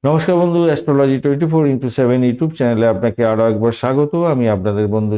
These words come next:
শ্রীশ্যামল। বন্ধু সঙ্গে থাকুন, ভালো থাকুন। আমার তরফ থেকে প্রাণ ভরা ভালোবাসা আপনাদের সকলের জন্য রইল। শুরু করব ধনুরাশির বন্ধুদের পনেরোই ডিসেম্বর twenty twenty-five মং-, সোমবার কেমন যেতে পারে তার বিস্তারিত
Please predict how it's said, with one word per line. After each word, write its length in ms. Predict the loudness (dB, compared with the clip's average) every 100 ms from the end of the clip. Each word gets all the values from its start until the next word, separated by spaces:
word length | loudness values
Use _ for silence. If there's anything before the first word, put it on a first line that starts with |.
| -4
শ্রীশ্যামল। 460 | -4 -4 -2 -2 -2 -4
বন্ধু 200 | -4 -4 -4
সঙ্গে 220 | -4 -2 -4
থাকুন, 280 | -6 -6 -6 -4 -2
ভালো 160 | -2 -2
থাকুন। 260 | -4 -6 -8 -6
আমার 180 | -4 -4 -2
তরফ 180 | -4 -4
থেকে 180 | -8 -10 -4
প্রাণ 160 | -4 -2
ভরা 160 | 0 0 0
ভালোবাসা 400 | 0 0 -2 -2 -2
আপনাদের 320 | -2 -6 -6 -8
সকলের 400 | -8 -6 -6 -6 -4
জন্য 140 | -4 -2
রইল। 200 | -2 -2 -2 -6 _ _ _ _ _ _
শুরু 160 | -2 0 0
করব 180 | 0 2 0 0 -2
ধনুরাশির 460 | -2 0 -2 -4 -4
বন্ধুদের 380 | -4 -4 -2 -2 -2
পনেরোই 280 | -2 -2 -2
ডিসেম্বর 380 | -4 -6 -2 -2 -2
twenty 220 | -4 -6 -6
twenty-five 520 | -6 -6 -4 -2 -2 -2
মং-, 200 | -2 -4 -6 -4
সোমবার 400 | -2 0 0 -2 -6 -6
কেমন 220 | -4 -2 -2
যেতে 240 | -2 -4
পারে 200 | -2 -2 -2
তার 140 | -2 -2 -6
বিস্তারিত 380 | -6 -4 -4